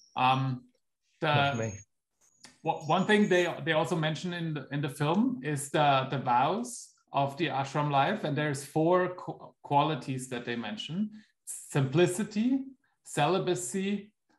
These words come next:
Speaker 1: obedience, and loyalty. And that to me sounds like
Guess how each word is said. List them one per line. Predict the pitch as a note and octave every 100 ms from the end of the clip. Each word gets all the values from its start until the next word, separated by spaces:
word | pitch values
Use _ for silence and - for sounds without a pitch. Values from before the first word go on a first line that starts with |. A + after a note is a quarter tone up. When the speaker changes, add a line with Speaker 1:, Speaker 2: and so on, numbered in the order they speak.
| _ C#3
Speaker 1:
obedience, | C#3 D3+ F3+ F#3+ F#3 F#3 F#3 - - - _ _ -
and | C3+ C#3 C3+
loyalty. | C3+ C3 B2 B2 C3 - C3 _ _ _ _ _ _ _ _ _ _ _ _ _ _ _ -
And | C3+ C3+ C3 B2 - - _ _ -
that | C#3+ - - - - - - -
to | D3+
me | D3+ E3+
sounds | - C#3 C3 B2+
like | C3 A#2 A#2 -